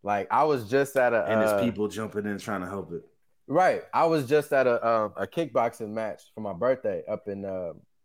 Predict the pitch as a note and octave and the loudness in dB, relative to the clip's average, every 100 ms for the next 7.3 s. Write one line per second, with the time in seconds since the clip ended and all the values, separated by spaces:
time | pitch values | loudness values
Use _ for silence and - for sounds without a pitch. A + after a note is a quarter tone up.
0 | _ F2 E2+ A#2 A2+ G#2 A2 G2+ G2+ A#2 | _ -8 -2 0 0 -2 -4 -2 2 2
1 | G2 E2 - _ _ _ F2 D#2+ G#2 A2+ | 2 -2 -6 _ _ _ -8 -4 2 4
2 | G#2+ F#2 - _ _ _ F#2 F2 F2+ F2 | 4 0 -12 _ _ _ -8 -4 -4 -4
3 | - G#2 G#2 F#2+ F#2+ F2 A#2 G#2 F#2 G2 | 0 2 2 0 -4 0 0 0 -2 -4
4 | F2 G2+ E2 - E2 F2+ F2+ D#2+ D2 - | -2 0 -2 -6 -4 0 0 -2 -6 -8
5 | D2 - G2+ F#2 F#2+ G#2 F#2 D#2+ C#2+ B1 | -8 -2 -2 0 -2 -2 -2 -4 -4 -8
6 | _ _ _ _ _ _ F2 F#2 F#2 F#2 | _ _ _ _ _ _ -2 -2 0 -2
7 | F2+ F2 | -2 -4